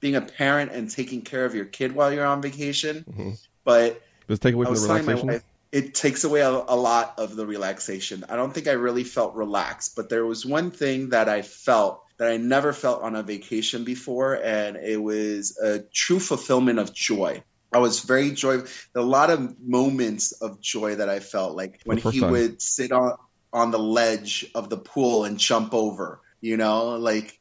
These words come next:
Speaker 1: it just filled my heart. Or, like, if he was swimming in the pool to me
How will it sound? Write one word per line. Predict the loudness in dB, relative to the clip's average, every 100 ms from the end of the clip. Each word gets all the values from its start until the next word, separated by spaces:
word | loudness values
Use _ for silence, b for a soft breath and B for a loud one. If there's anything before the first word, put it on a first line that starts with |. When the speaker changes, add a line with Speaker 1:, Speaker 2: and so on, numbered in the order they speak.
| -10
Speaker 1:
it |
just | -2 -2 -2
filled | -2 0
my | 0 -2
heart. | 2 2 2 -4 0
Or, | 4
like, | 4 2
if | -4
he | -2 -2
was | 0 0
swimming | 0 0 0
in | 0
the | -2
pool | -8 -4 -2 -2 -4
to | -4
me | -4 -4 -8